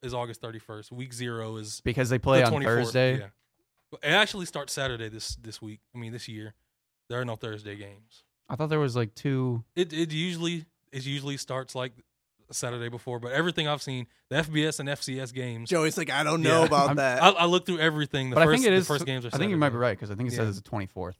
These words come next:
Speaker 1: The first game is a F C S game noon on Saturday on the twenty-fourth. So
Speaker 3: And it's only one game?
Speaker 1: it's four games that day. Two
Speaker 3: Oh.
Speaker 1: F C S games.
Speaker 2: Yeah,
Speaker 1: The F-,
Speaker 2: Saturday.
Speaker 1: the F B S games are Miami versus Florida at
Speaker 2: Yep.
Speaker 1: seven,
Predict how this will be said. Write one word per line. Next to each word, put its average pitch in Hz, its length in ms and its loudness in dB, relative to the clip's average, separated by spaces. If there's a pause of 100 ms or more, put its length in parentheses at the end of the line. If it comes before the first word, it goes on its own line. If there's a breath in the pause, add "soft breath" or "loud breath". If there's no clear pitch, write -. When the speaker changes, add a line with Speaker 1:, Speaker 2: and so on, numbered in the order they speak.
Speaker 1:
The - 80 -8
first 180 300 4
game 165 260 2
is 139 120 -2
a 135 60 0
F 139 180 -4
C 131 160 -4
S 117 120 -6
game 117 300 -6
noon 120 220 -6
on 110 100 -8
Saturday 104 600 -12
on 113 80 -14
the 110 80 -14
twenty-fourth. - 500 -20 (580)
So - 160 -8
Speaker 3:
And 101 100 -4
it's 190 160 -4
only 190 140 2
one 165 260 0
game? 156 320 -8 (220)
Speaker 1:
it's - 320 -6 (100)
four 156 280 4
games 139 320 0
that 123 160 -4
day. 117 160 -8
Two 151 220 -2
Speaker 3:
Oh. 147 40 -4
Speaker 1:
F 143 100 -6
C 139 140 -4
S 127 120 -6
games. 127 440 -8 (280)
Speaker 2:
Yeah, 117 200 0 (160)
Speaker 1:
The 143 80 0
F-, 156 60 4
Speaker 2:
Saturday. 123 300 4
Speaker 1:
the 143 60 4
F 151 140 2
B 156 120 0
S 147 120 -2
games 147 360 -4
are 123 200 -4
Miami 123 360 -4
versus 127 280 -8
Florida 127 300 -4
at 117 80 -2
Speaker 2:
Yep. 110 100 0
Speaker 1:
seven, 120 380 -6